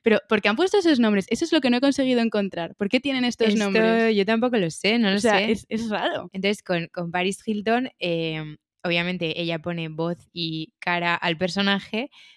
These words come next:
Speaker 2: de Amber the Detective,
Speaker 1: <laughs>
Speaker 2: pero ella te ayuda a resolver crímenes.
Speaker 1: Buenísimo.
Speaker 2: <laughs> Es
Speaker 1: Esto es
Speaker 2: increíble,
Speaker 1: buenísimo.
Speaker 2: es
Speaker 1: Pero
Speaker 2: increíble.
Speaker 1: Kendall me da más miedo porque lo veo que puede ser, dentro de que es inteligencia artificial, como más humano, porque la misión es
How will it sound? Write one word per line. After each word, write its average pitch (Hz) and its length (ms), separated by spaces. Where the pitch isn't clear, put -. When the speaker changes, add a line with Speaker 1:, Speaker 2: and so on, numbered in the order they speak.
Speaker 2:
de 165 240
Amber 170 420
the 165 140
Detective, 196 600
Speaker 1:
<laughs> - 180
Speaker 2:
pero 196 320
ella 180 280
te 190 120
ayuda 185 340
a 185 100
resolver 160 460
crímenes. 151 640
Speaker 1:
Buenísimo. 180 520
Speaker 2:
<laughs> - 20
Es 254 180
Speaker 1:
Esto 254 80
es 240 120
Speaker 2:
increíble, 262 60
Speaker 1:
buenísimo. 196 440
Speaker 2:
es 220 160
Speaker 1:
Pero 226 300
Speaker 2:
increíble. 208 160
Speaker 1:
Kendall 240 280
me 277 80
da 262 140
más 254 160
miedo 247 180
porque 233 220
lo 202 100
veo 208 180
que 214 120
puede 208 200
ser, 220 320
dentro 185 260
de 185 120
que 175 180
es - 100
inteligencia 180 460
artificial, 196 440
como 190 200
más 190 240
humano, 233 340
porque - 240
la 185 100
misión 190 380
es 247 180